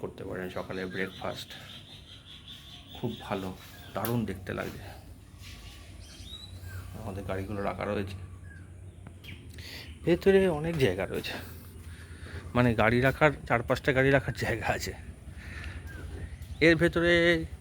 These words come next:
দেখছেন যে হলুদ রঙের গেটওয়ালা, এর ভেতরে, আহ, রুম আছে নিচের দিকে, সুন্দর বসার জায়গা আছে, দেখতে পাচ্ছেন। এই যে, যে পুকুরটা দেখছেন বা ঝিলটা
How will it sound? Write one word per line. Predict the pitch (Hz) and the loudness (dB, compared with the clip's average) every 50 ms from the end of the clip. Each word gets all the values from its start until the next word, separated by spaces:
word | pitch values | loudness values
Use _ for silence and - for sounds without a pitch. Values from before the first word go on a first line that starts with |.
| - - - - 135 | -12 -12 -10 -2 0
দেখছেন | 143 143 - - 170 160 151 147 | 0 0 4 6 6 6 8 6
যে | 147 143 | 6 6
হলুদ | 135 131 135 139 135 135 | 6 4 4 4 2 4
রঙের | 139 143 139 120 | 4 4 4 6
গেটওয়ালা, | 139 143 139 139 120 139 147 143 | 6 6 8 8 6 8 6 8
এর | 135 147 | 6 6
ভেতরে, | 135 139 139 143 151 | 6 8 8 8 6
আহ, | - - - - - - - - - - - - - - - - 127 131 139 143 139 | 6 4 -4 -10 -10 -10 -10 -8 -8 -8 -8 -10 -10 -8 0 4 8 10 10 10 10
রুম | 139 139 139 143 139 131 | 10 10 10 10 8 8
আছে | 123 - - 98 - - | 6 4 -2 -6 -6 -8
নিচের | - 117 135 123 117 107 | 2 4 4 4 6 4
দিকে, | 120 113 123 160 - - - | 4 4 2 0 -2 -6 -4
সুন্দর | - 139 135 127 113 131 156 - - - - - - - - - 113 | 0 2 2 2 2 2 0 -2 -6 -8 -10 -10 -10 -8 -4 -2 -2
বসার | 113 - - 120 110 117 | 0 2 0 2 4 4
জায়গা | 120 117 120 120 127 123 120 | 4 6 6 6 6 6 6
আছে, | 110 - - 139 127 - - - - - | 4 0 -2 -4 -4 -6 -6 -6 -6 -6
দেখতে | 117 - - - 123 123 | -6 -4 -4 -2 -2 0
পাচ্ছেন। | 117 110 - - - - - - - - - - - - - - - - - - - - - - - - - - - - - - - - - - - - - - - - - - - - - - - - - - - - 107 | -2 -2 -2 -2 -4 -2 -4 -4 -4 -6 -6 -6 -6 -6 -6 -8 -8 -8 -8 -8 -8 -8 -8 -6 -6 -6 -6 -6 -6 -6 -8 -8 -8 -8 -8 -10 -10 -10 -10 -10 -10 -10 -10 -10 -10 -10 -10 -10 -12 -12 -14 -14 -8 -6 -6
এই | 110 110 | -4 0
যে, | 120 123 120 120 | 0 0 0 2
যে | 123 127 123 - | 2 2 2 2
পুকুরটা | - 120 - 135 127 - 139 123 | -2 -4 -4 -2 2 6 8 8
দেখছেন | 143 135 131 - 151 135 | 8 8 8 6 8 8
বা | 135 127 113 | 8 8 8
ঝিলটা | 113 135 147 143 131 156 | 8 6 6 10 10 10